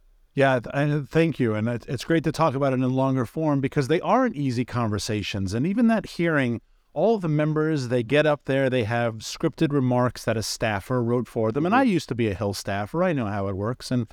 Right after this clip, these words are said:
Speaker 1: they read from the paper. They don't even pick their eyes up. And then they walk out of the room. There isn't a back and forth. There isn't a conversation. And it's a hearing. And, and I, what I'm trying to do is be heard because I'm representing a very important constituency,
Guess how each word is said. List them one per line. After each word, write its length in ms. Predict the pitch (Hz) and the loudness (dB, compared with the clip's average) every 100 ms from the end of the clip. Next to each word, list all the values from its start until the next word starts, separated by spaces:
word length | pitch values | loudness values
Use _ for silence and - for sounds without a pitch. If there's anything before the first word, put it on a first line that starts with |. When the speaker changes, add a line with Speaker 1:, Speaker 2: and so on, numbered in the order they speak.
| _ _ - | _ _ -2
Speaker 1:
they 100 | 180 | 0
read 380 | 160 165 190 165 | 2 2 0 0
from 160 | 180 185 | 0 0
the 80 | |
paper. 340 | 160 160 151 156 | 0 0 2 2
They 120 | 143 | 2
don't 140 | 151 | 2
even 180 | 165 165 | 0 -2
pick 180 | 147 151 | -2 -2
their 180 | 151 147 | 2 2
eyes 300 | 123 123 110 | 2 2 2
up. 160 | 131 | 0
And 100 | 139 | 2
then 80 | 139 | 0
they 120 | 143 | 0
walk 340 | 131 131 120 - | 0 2 0 2
out 160 | 131 | 2
of 80 | 127 | 0
the 100 | 127 | -2
room. 240 | 127 165 131 | -2 0 2
There 160 | 117 120 | 0 2
isn't 260 | 170 147 | 0 2
a 60 | 156 | 0
back 260 | 123 123 - | 0 -2 -2
and 160 | 120 | -4
forth. 380 | - 117 117 - _ _ - | -4 -2 -2 -2 _ _ -6
There 120 | 135 | -4
isn't 300 | 135 151 147 | 0 0 0
a 40 | 143 | 0
conversation. 560 | 143 143 123 139 147 | -2 0 0 0 0
And 80 | 151 | 0
it's 120 | 143 | 0
a 60 | 147 | -4
hearing. 520 | - 294 269 117 101 _ _ - | 0 2 2 0 -4 _ _ -8
And, 180 | 160 151 | -2 -2
and 360 | - 156 147 151 - _ _ 151 151 | -2 -2 0 -4 -8 _ _ -20 -20
I, 160 | 139 160 | -14 -8
what 180 | 156 151 | -2 2
I'm 180 | 180 240 | 4 4
trying 200 | 220 156 | 4 2
to 80 | |
do 160 | 139 143 | 0 0
is 100 | 131 | 0
be 140 | 135 | -2
heard 340 | 117 - 220 143 | -4 0 0 0
because 220 | 127 123 | -2 0
I'm 160 | 131 127 | 2 2
representing 600 | 123 139 117 127 120 127 | 0 0 0 0 0 0
a 60 | |
very 300 | 113 123 127 | 2 4 4
important 460 | 135 127 - 123 117 | 2 0 -2 -2 -2
constituency, 840 | 120 - 185 - 131 110 107 104 | -6 -4 -2 0 -2 -2 -4 -4